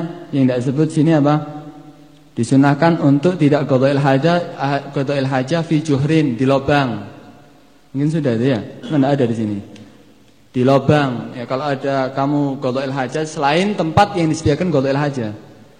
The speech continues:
Kalau tempat W C itu pasti lubang kan? Ya enggak apa-apa, memang sediakan.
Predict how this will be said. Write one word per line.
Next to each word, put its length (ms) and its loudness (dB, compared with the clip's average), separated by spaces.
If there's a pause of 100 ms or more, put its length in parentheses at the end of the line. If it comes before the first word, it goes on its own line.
(360)
Kalau 220 -2
tempat 340 4
W 140 6
C 160 4
itu 80 2
pasti 240 2
lubang 480 4
kan? 120 -2 (120)
Ya 80 -10
enggak 160 -6
apa-apa, 260 0
memang 220 -2
sediakan. 480 -2